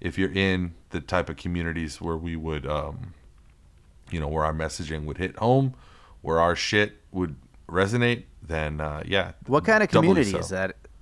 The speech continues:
Speaker 2: exactly?
Speaker 1: Planned communities.
Speaker 2: Okay.
Speaker 1: Master planned communities.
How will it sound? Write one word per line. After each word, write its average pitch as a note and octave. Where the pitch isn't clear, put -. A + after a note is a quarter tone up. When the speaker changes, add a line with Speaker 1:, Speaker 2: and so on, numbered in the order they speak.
Speaker 2:
exactly? F#2
Speaker 1:
Planned A2+
communities. G#2+
Speaker 2:
Okay. F2+
Speaker 1:
Master F2
planned F2+
communities. E2+